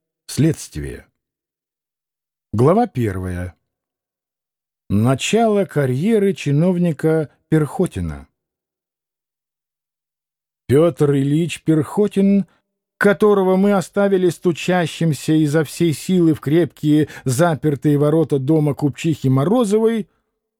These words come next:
кончил, разумеется, тем, что, наконец, достучался. Заслышав такой неистовый стук в ворота, Феня, столь напуганная часа два назад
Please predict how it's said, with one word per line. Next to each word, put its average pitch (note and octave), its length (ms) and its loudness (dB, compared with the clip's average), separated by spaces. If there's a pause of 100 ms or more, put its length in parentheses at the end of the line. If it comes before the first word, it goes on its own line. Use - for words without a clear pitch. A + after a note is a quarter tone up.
(220)
кончил, F#3 480 2
разумеется, A2+ 640 0
тем, D4+ 340 0 (160)
что, - 220 0
наконец, C#3+ 680 0 (280)
достучался. D#2+ 840 -4 (880)
Заслышав A#2+ 560 0 (220)
такой C#3 340 2
неистовый C#3 640 0
стук - 320 -4
в G2+ 80 -8
ворота, B2 460 0
Феня, C3 640 0 (180)
столь D#3 280 2
напуганная D3 720 0
часа C#3+ 360 -2
два C3+ 220 -2
назад D3 500 0